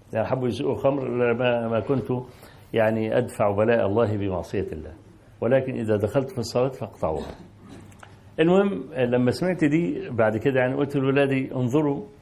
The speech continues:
"هذا كلام أبيكم عن البلاء وهو في عافية". ما أنا لما أقول لعروة "اتقطعت ساق"، ما اتقطعت، إيه اللي حصل لنا كمتكلم يعني؟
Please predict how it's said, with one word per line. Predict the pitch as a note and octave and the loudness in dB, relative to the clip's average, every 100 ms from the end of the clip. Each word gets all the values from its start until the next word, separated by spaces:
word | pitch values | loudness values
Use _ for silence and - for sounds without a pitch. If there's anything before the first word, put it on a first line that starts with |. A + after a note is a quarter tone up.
| - - - - | -20 -20 -18 0
"هذا | D#3 E3+ D3+ | 4 6 4
كلام | C#3 D3 E3 E3 | 2 4 4 4
أبيكم | D#3 C#3+ C#3+ E3+ E3 C#3 G2 - - - - G#2+ | 4 4 4 2 2 -2 -2 -8 -20 -20 -12 0
عن | C3+ D#3+ | 2 2
البلاء | C#3+ C#3+ D#3 F3+ F#3+ C#3+ | 2 4 6 6 6 2
وهو | C3 D#3+ | 2 2
في | - B2+ | 2 2
عافية". | A2 G#2+ G2+ G2 - - - - - - - - - - - - - - | 2 0 -4 -6 -12 -20 -20 -20 -20 -20 -20 -20 -20 -20 -20 -20 -20 -8
ما | G2+ | -2
أنا | G#2+ | 2
لما | A2 A2 A#2 | 2 2 2
أقول | D3+ C#3+ | 2 4
لعروة | B2 C#3+ C#3 | 4 4 4
"اتقطعت | B2 C#3+ C3 A2+ | 2 2 2 0
ساق"، | - C3 - | 2 0 2
ما | C3 | 0
اتقطعت، | C3+ D#3 D3+ B2 C3+ | 2 2 0 -2 0
إيه | |
اللي | C#3+ A#2+ | 0 0
حصل | G#2 B2 C3+ | -4 -2 2
لنا | C3 A#2 G2 | 2 2 -2
كمتكلم | A2+ G2+ A2 G#2 B2+ G#2+ | -2 -2 -4 0 0 0
يعني؟ | G#2+ G2 | -2 -4